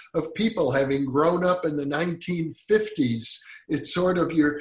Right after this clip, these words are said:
you become socialized, and these experiences just sort of blow the crust right off of that socialization and caused my generation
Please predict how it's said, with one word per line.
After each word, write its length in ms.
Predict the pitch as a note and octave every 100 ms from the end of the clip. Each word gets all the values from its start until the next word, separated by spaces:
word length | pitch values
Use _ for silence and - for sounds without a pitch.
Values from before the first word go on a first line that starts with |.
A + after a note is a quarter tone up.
| -
you 100 | E3
become 460 | F3 E3+ F3+ E3+ E3+
socialized, 1200 | - - - G#3+ B3+ - E3+ B2+ A2+ G#2 A#2+ - D3+
and 180 | C#3 F3+
these 240 | A3+ G#3+
experiences 1000 | - - G3 G#3 G#3+ E3 - C#3 B2+ - - -
just 200 | G#3 -
sort 160 | G3 F3+
of 180 | C3 B2
blow 480 | C#3+ F3+ A3 G#3+
the 120 | F#3 E3+
crust 760 | - F3 C#3 - - - - _ _ D3+
right 280 | D#3+ G3
off 260 | F#3+ E3+ D#3
of 180 | C#3 B2
that 260 | C3+ C#3
socialization 1200 | - E3 D#3+ - D3+ C#3+ C3+ C#3 D3 - A#2 A#2
and 180 | A#2+ B2 - - -
caused 600 | F3+ F#3 F3+ E3 - C#3+
my 240 | D#3 G3
generation 840 | E3 D#3+ D3 C#3 C3+ C3+ - C#3